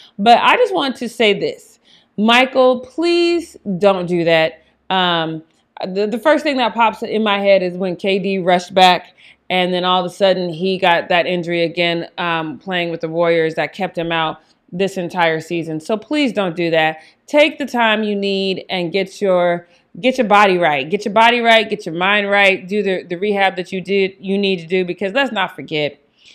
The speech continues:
that you just signed a five-year, ninety-six point two five million dollar contract with twenty million dollars in guarantees.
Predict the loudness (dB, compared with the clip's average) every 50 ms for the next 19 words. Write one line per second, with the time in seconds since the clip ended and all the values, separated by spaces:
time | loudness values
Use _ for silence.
0 | _ _ _ -8 -8 -8 -6 -2 0 0 0 2 4 2 2 2 2 -6 -18 -20
1 | _ _ -18 -8 -4 -2 0 0 0 0 0 -2 -6 -6 -2 2 4 4 6 6
2 | 4 4 2 0 0 0 0 0 -2 -6 -10 _ _ _ _ _ -6 -2 0 2
3 | 2 2 0 0 -2 -4 -4 -6 -4 -4 -4 -4 -6 -14 -20 _ _ -6 -4 -4
4 | -4 -6 -8 -14 _ -8 -6 -6 -6 -8 -8 -4 0 0 2 2 0 -2 -4 -6
5 | -8 -6 -6 -6 -6 -6 -6 -4 -2 0 0 0 0 -2 -4 -6 -8 -6 -4 -4
6 | -4 -4 -6 -4 -4 -4 -4 -4 -8 -14 -14 -14 _ -8 -6 -4 -4 -4 -4 -4
7 | -4 -4 -4 -4 -4 -4 -2 -2 0 0 0 0 -2 -4 -6 -10 _ _ _ _
8 | _ _ _ _ _ _ _ -4 -2 -2 -2 0 -2 -2 -2 -2 -6 -8 -8 -10
9 | -12 -12 -12 -12 -14 -18 _ _ _